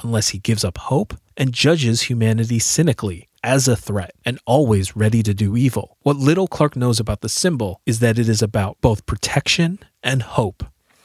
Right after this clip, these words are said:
And if he hopes, he can't protect them. And if he protects them, he can't hope. It was all just a dream. It was never real. And getting angry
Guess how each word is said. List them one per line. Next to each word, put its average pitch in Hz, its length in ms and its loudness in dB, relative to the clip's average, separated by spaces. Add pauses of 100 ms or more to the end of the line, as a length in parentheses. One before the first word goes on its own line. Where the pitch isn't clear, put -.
And 117 160 2
if 110 140 2
he 113 140 4
hopes, - 520 -2 (240)
he 113 140 -4
can't - 320 -2
protect - 460 -6
them. 92 140 -10 (520)
And 117 160 4
if 107 120 4
he 117 120 0
protects - 480 -2
them, 98 280 -6 (380)
he - 140 -6
can't 95 320 -2
hope. - 420 -2 (380)
It 127 80 0
was 123 180 6
all 147 200 6
just - 280 2
a 104 60 2
dream. 110 580 -2
It 113 100 -8
was 107 200 0
never 127 260 4
real. 104 580 0 (140)
And 113 120 -2
getting 135 280 2
angry 123 500 -2